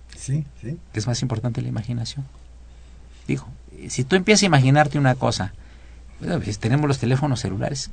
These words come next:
Speaker 2: ¿Quién hace de nosotros aquí hace treinta años o veinticinco años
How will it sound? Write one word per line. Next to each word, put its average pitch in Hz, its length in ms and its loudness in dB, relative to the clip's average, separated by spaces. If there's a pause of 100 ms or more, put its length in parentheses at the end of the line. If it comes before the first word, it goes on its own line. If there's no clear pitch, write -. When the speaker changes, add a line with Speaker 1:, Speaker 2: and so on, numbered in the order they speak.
Speaker 2:
¿Quién 156 240 2
hace 151 220 0
de 107 100 -2
nosotros 120 260 0
aquí 113 180 0
hace 120 180 -2
treinta 123 440 0
años 110 320 -2
o 90 60 -6
veinticinco 87 500 -2
años 113 260 -6